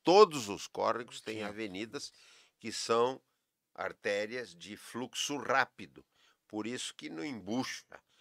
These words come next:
Speaker 1: por isso que não paralisa tanto o trânsito vindo dos bairros para o centro. Tá embuchado aqui no centro agora com essa,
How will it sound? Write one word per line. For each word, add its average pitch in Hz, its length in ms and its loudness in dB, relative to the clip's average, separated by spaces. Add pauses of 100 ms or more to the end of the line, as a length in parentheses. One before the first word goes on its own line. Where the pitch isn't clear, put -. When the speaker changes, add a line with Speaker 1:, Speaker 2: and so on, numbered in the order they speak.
(140)
Speaker 1:
por 95 120 -8
isso 104 160 -8
que 131 120 -8
não 123 220 -2
paralisa 104 680 -8 (220)
tanto 113 400 -2
o 104 40 -12
trânsito 113 680 -8 (300)
vindo 98 640 -4 (300)
dos 82 460 -12
bairros 98 540 -4
para 101 280 -2
o - 20 -6
centro. - 420 -14 (320)
Tá 139 120 0
embuchado 151 600 -2
aqui 156 180 -8
no 156 120 -10
centro 139 380 -8
agora 127 360 -4
com 180 100 -10
essa, 139 340 -6